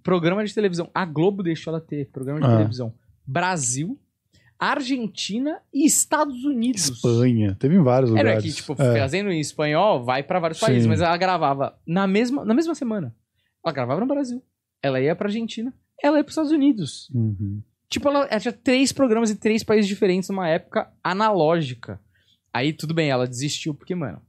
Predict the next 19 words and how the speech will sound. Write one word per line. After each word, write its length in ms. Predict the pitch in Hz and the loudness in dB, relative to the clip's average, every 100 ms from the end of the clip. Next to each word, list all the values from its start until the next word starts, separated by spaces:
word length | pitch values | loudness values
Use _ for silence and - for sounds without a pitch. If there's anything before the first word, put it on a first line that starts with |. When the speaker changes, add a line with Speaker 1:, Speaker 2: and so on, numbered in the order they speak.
| _ | _
Speaker 1:
burnout, 600 | 110 107 156 185 131 - | -14 -8 -6 -4 -6 -2
né? 200 | 135 127 | 2 4
Speaker 2:
É, 20 | |
Speaker 1:
Você 120 | 120 110 | 4 2
Speaker 2:
muito 220 | 117 127 | 0 0
Speaker 1:
faz 160 | - 123 | 0 2
o 40 | |
quê, 60 | - | 2
Speaker 2:
foda. 100 | 110 | 2
Speaker 1:
caralho? 340 | 170 151 135 120 | 0 0 -2 -6
Tipo, 240 | - - | -16 -12
só 140 | - | -6
de 140 | 196 240 | -2 0
hora 160 | 220 | 0
de 100 | 175 | 0
voo 260 | 165 135 170 | -4 -2 -2
mens-, 360 | 160 151 139 139 | 0 -2 -4 -8
semanal, 600 | 160 151 135 127 165 | -6 -4 -4 -4 -4
tá 80 | 320 | -6